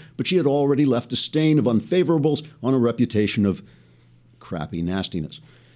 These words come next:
Hillary accused Trump supporters of being racist, sexist, homophobic, xenophobic, and Islamophobic, thereby proving herself a classist, narcissist, anthropophobic, androphobic, panophobe with a vocabulary limited to important-sounding insults,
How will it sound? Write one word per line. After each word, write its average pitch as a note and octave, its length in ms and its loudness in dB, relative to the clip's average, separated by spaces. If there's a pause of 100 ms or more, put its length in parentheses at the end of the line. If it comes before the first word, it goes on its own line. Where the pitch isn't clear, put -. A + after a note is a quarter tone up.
(340)
Hillary C4+ 340 2
accused G3 400 2
Trump G3 260 0
supporters F3 580 2
of D3 80 2
being D3+ 240 4
racist, C3 640 2
sexist, E3+ 420 -2
homophobic, F3+ 680 2
xenophobic, A#2+ 680 0
and A2 80 0
Islamophobic, A2+ 800 0 (380)
thereby C3+ 400 2
proving E3 360 2
herself C#3+ 360 0
a G2+ 60 -4
classist, D3+ 720 -4
narcissist, C#3 680 0
anthropophobic, C#3+ 920 -2
androphobic, C#3+ 680 0
panophobe D#3 600 0 (220)
with C#3+ 140 -2
a - 20 2
vocabulary D#3 800 2
limited C#3 420 4
to C#3+ 120 2
important-sounding C#3 840 2
insults, D#3 480 0